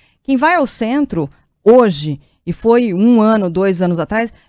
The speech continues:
vê a quantidade ou de prédios, comércios fechados, largados,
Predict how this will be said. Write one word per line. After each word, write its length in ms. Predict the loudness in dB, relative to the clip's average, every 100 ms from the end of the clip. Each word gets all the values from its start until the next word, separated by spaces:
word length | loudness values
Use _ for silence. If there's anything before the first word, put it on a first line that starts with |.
| -6
vê 140 | -2
a 60 | -2
quantidade 1000 | -2 -4 -4 -2 0 0 -2 -2 -4 -4
ou 160 | -4 -2
de 120 | -6
prédios, 520 | -4 -2 -2 -4 -6
comércios 640 | -4 -2 -2 -4 -8 -12 -14 _
fechados, 720 | -6 -2 -2 -2 -4 -8 -16 _ _ -2
largados, 720 | -2 2 0 0 -4 -10 -16